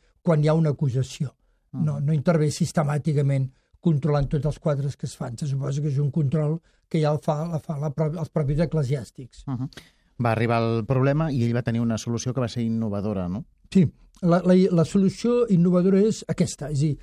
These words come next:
Speaker 1: posar títol a coses que no en tenien. Perquè, evidentment, una anunciació, mm, no cal que tingui un títol, tothom sap el que és una anunciació. I un quadre sobre Sant Francesc, en una església que es diu de Sant Francesc,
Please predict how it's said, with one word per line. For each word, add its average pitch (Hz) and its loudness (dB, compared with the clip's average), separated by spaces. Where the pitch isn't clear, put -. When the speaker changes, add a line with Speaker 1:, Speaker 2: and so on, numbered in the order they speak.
Speaker 1:
posar 175 4
títol 180 2
a 143 -4
coses 165 0
que 170 2
no 160 4
en 147 2
tenien. 123 -2
Perquè, 151 -2
evidentment, 151 2
una 160 4
anunciació, 160 2
mm, 151 0
no 151 0
cal 151 0
que 156 0
tingui 151 0
un 127 0
títol, 170 0
tothom 143 0
sap - -2
el 175 0
que 175 0
és 135 2
una 135 2
anunciació. 131 -2
I 151 2
un 143 2
quadre 151 4
sobre 139 2
Sant 147 0
Francesc, 160 0
en 156 2
una 147 2
església 139 0
que 135 2
es 127 0
diu 139 0
de 143 2
Sant 143 -2
Francesc, 147 0